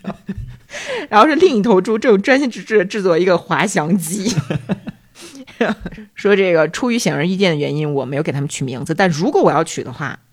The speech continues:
我会给他们两个都取名叫史蒂芬。其中一个呢，要叫史蒂芬·弗雷，这是英国的一个非常著名的导演；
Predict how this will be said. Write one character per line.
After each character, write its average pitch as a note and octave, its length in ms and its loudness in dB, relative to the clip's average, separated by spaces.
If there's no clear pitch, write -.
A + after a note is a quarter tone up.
我 D3 80 0
会 F#3 140 2
给 D#3 140 0
他 E3 160 -2
们 E3+ 100 0
两 A#2+ 160 -4
个 C#3 140 -8
都 B3+ 260 2
取 - 220 -8
名 A#2+ 160 -6
叫 C#3 160 -6
史 - 180 -10
蒂 C#3+ 140 -8
芬。 C#3+ 300 -6
其 - 140 -6
中 B3+ 180 2
一 F3 120 -2
个 A3 200 4
呢， D#3 260 -2
要 D3 100 -4
叫 D3 160 -2
史 - 140 -8
蒂 D#3+ 140 -2
芬· F#3 160 0
弗 - 160 -6
雷， D3 400 -2
这 D#3 140 -2
是 D3+ 240 2
英 F#3 200 0
国 D3+ 140 0
的 C#3+ 60 -2
一 D3 40 -2
个 E3+ 60 2
非 F3+ 120 -4
常 E3+ 220 0
著 G#3+ 160 -4
名 - 140 -2
的 E3+ 100 -2
导 D#3 260 -6
演； D#3+ 260 -4